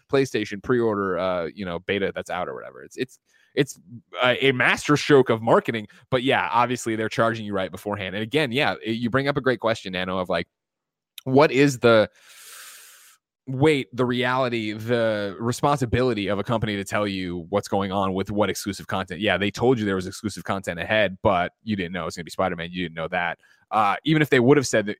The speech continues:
I think that there's gonna be pla-, an, an exclusive PlayStation character, maybe that would have been a little bit more in line. 'Cause again, saying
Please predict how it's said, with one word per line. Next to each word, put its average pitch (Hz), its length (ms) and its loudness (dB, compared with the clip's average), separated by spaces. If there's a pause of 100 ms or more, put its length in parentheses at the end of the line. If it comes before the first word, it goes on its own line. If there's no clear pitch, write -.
I 107 80 0
think 101 260 -8
that 95 160 -2
there's 110 160 0
gonna 107 120 -6
be 101 100 -4
pla-, - 200 -6
an, 107 200 -4
an 110 100 -6
exclusive 107 400 -6
PlayStation 95 460 -6
character, 101 440 -4
maybe 87 240 -4
that 90 200 -2
would 90 100 -8
have - 80 -16
been 76 140 -12
a 82 80 -6
little 80 160 -10
bit 80 160 -12
more 82 180 -10
in 78 60 -18
line. 85 320 -10
'Cause 98 160 -14
again, 92 240 -10
saying 147 380 0